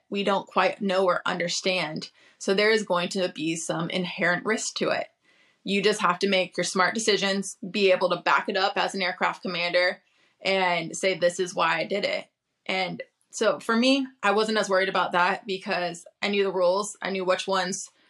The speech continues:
that they were gonna allow us to move a little bit further on, duty days, things like that. And then I knew kind of where those, those bounds were. But I heard the same rumor going downrange of these crews were gonna get Q three'd.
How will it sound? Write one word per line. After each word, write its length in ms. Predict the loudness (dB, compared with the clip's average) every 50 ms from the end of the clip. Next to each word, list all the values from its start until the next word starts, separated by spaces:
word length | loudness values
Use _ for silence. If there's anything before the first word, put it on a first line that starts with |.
| _ _ _ _ -14
that 320 | -4 0 2 2 2 4
they 100 | 4 4
were 160 | 4 4 2 2
gonna 220 | 0 -2 -2 -2
allow 300 | -2 -2 -2 -2 -2 -2
us 200 | -2 -2 -4 -6
to 160 | -6 -6 -4 -4
move 180 | -2 -4 -2 0
a 60 | 2
little 180 | 4 4 4
bit 160 | 4 2 -2 0
further 320 | 0 0 2 2 2 4
on, 300 | 4 4 4 2 -2 -6 _ -14
duty 300 | -10 -8 -8 -6 -6 -4
days, 300 | -4 -2 -2 -2 -2 -4
things 260 | -6 -8 -6 -6 -2 -2
like 180 | -2 -2 -2
that. 300 | 0 0 2 2 0 -2 _ _ _ _ _ _ _ _ _ _ -2
And 240 | 0 0 0 2 2
then 480 | 2 2 2 0 0 0 -2 -4 -6 -10 _ _ _ _ -2
I 180 | 0 0 0
knew 220 | 0 0 -2 -2 -2
kind 220 | -4 -6 -6 -6
of 80 | -6 -4
where 240 | 0 0 2 2
those, 400 | 0 0 -2 -2 -4 -4 -8 -14 _ _ _ -4
those 160 | -4 -4 -2
bounds 300 | 0 2 0 0 0 -2
were. 260 | -4 -2 -4 -4 -6 _ 2
But 320 | 4 4 6 4 2 -2 -4 -6
I 100 | -6 -6
heard 260 | -2 -4 -4 -2 -2
the 100 | -4 -4
same 300 | -4 -4 -4 -4 -2 -2
rumor 400 | -4 -4 -4 -4 -4 -4 -6 -4
going 340 | 2 2 4 4 4 0 0
downrange 680 | 0 0 0 0 0 -2 -2 -2 -2 -4 -6 -6 -8
of 380 | -2 0 0 0 0 -2 -8 -4
these 240 | -6 -4 -4 -6 -4
crews 280 | 2 4 4 4 4
were 120 | 2 0 0
gonna 200 | 0 -2 -2 -2
get 220 | -2 -4 -4 -4
Q 260 | -6 -4 -4 -4 -4
three'd. 440 | -4 -2 -2 -2 -2 -4 -6 -12 -12